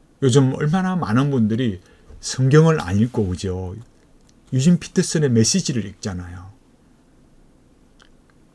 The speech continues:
딱딱하대요. 성경이 딱딱하대요. 저는 생각할 때 성경이 딱딱한 게 아니라 성경 읽는 사람 마음이 딱딱한 것 같아요. 얼마나 성경을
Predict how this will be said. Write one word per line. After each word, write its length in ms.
딱딱하대요. 1000
성경이 520
딱딱하대요. 720
저는 240
생각할 400
때 240
성경이 480
딱딱한 480
게 60
아니라 300
성경 420
읽는 300
사람 300
마음이 360
딱딱한 480
것 80
같아요. 360
얼마나 480
성경을 520